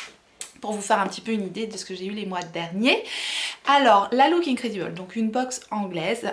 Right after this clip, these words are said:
Moi, j'ai la Look Incredible Deluxe parce qu'il existe trois types de box. Il y a une box standard, une box deluxe et une box dite premium. La box standard, euh, coûte environ... Euh, vingt-cinq,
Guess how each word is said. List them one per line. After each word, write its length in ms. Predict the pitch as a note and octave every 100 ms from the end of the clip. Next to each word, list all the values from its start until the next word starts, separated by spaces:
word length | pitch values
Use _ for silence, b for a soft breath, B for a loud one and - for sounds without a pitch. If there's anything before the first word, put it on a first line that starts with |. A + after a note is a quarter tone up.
| -
Moi, 320 | G#3 A3+ -
j'ai 380 | G3 F3 A#3+ -
la 280 | G#3 G3+ G3+
Look 320 | G#3 C#4+ D#4+
Incredible 640 | A#3+ A#3 G#3+ G3+ G3 G3+ G3 -
Deluxe 720 | E3 G#3+ B3 F3+ F#3+ - -
parce 220 | G#3 G3+ -
qu'il 160 | G#3+
existe 360 | G#3 G3+ A#3 -
trois 220 | - B3+
types 280 | A#3+ A3 F3+
de 120 | F3+ E3 -
box. 380 | B3+ F#4+ - - B B B
Il 100 | A3
y 100 | G#3
a 160 | G#3+ G3+
une 180 | G3+ G3
box 280 | G3 F#3+ -
standard, 540 | - F3 E3+ E3+ G#3+
une 140 | G3 F#3
box 360 | F#3+ F#3+ -
deluxe 480 | E3 A3+ A3 B3 - -
et 240 | B3+ A3+
une 180 | G#3 G3
box 480 | E3 A3 A3 - E3+
dite 320 | E3 G3 - -
premium. 520 | - F#3+ F3+ D#3 B2 - B B B
La 120 | A3
box 180 | B3 C#4
standard, 520 | - C4+ B3 C4+ C4+ -
euh, 140 | G#3
coûte 420 | G3+ - B3+ - -
environ... 800 | - G3 G3 F#3+ A#3+ A#3 A3+ A3 -
Euh, 180 | F3 E3 - - F#3 - _ _ - _
vingt-cinq, 400 | G#3 A#3+ C4+ C4+